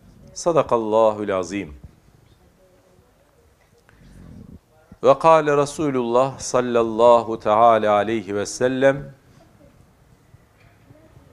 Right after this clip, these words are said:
"İzhed fid dünya yuhibbekallah,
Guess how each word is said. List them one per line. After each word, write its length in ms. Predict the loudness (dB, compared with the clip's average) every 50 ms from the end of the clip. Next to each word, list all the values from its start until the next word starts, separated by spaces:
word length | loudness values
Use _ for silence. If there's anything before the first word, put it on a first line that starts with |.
| _ _ _ _ _ _ _ _ _ _ -20 -20 -20 -20 -20 -20 -20 -20 -20 -20 _ _ _ _ _ _ _ _ -20 -20 -20 -20 -20 _ _ _ _ _ _ _ -6
"İzhed 520 | -4 -4 -4 -4 -6 -4 -2 -2 -2 -2
fid 260 | -6 -12 -12 -14 -12 -12 -10 -6
dünya 680 | -6 -4 -4 -2 0 2 2 2 2 0 -4 -8 -16 _ _ _ _ _ _ _ _ _ _ _ -6
yuhibbekallah, 1200 | -4 -4 -2 -2 -4 -6 -6 -6 -4 -4 -4 -4 -2 -4 -4 -4 -2 0 0 2 2 0 -2